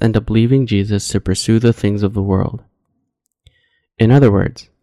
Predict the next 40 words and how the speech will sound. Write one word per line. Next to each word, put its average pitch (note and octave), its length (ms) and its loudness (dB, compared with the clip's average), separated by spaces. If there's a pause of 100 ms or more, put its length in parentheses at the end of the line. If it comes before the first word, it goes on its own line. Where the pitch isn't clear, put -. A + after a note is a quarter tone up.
(400)
if A2 140 -4
people C3 280 0
do C3 140 2
not A2 240 0
know A2 180 2
the A2+ 120 0
gospel G2+ 420 -2
of A2 140 -2
the G2 80 0
water G2+ 260 2
and G2 160 -4
the F#2 60 -4
Spirit, B2 480 -2 (540)
then A2 200 2
while A#2+ 180 4
they A#2+ 140 4
may A2 240 0
at G#2+ 160 -2
first C#3 400 -2
come A2+ 180 -2
to G#2 140 -4
believe G#2 340 -2
in G#2 100 -4
Jesus G#2 360 -4
as G2+ 180 -2
their F#2 140 -4
Savior, G#2+ 600 -4 (460)
they A#2 80 0
will A2+ 160 2
eventually A#2+ 640 -2
leave A2 240 -2
him. - 400 -10 (1300)
At A#2 200 -4
the A#2 60 0
time B2+ 320 0
when D3+ 140 2
Jesus A2 320 -2
spoke G#2 320 -4
this F#2+ 160 -6
passage, - 640 -6